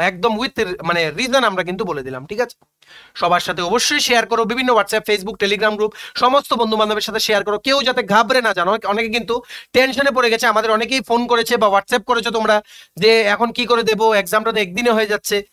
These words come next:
So রিল্যাক্স, এখন টেনশন নেওয়ার কিছু নেই। আমরা আছি, তোমাদের সমস্ত আপডেট দিয়ে দেবো। কোনোদিনও এটা হয়নি যে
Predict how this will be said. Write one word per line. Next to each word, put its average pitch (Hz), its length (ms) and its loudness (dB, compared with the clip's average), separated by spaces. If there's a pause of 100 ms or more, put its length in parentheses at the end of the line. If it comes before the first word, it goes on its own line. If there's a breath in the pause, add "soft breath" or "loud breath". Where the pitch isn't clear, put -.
(180)
So 214 120 -2 (100)
রিল্যাক্স, 247 500 2 (400)
এখন 175 240 0
টেনশন 220 360 -2
নেওয়ার 240 220 2
কিছু 233 220 -6
নেই। 240 180 2 (320 loud breath)
আমরা 220 320 4
আছি, 240 180 0
তোমাদের 220 340 0
সমস্ত 240 280 0
আপডেট 220 340 2
দিয়ে 226 180 2
দেবো। 226 140 0
কোনোদিনও 277 500 0
এটা 247 120 2
হয়নি 226 280 0
যে 196 140 0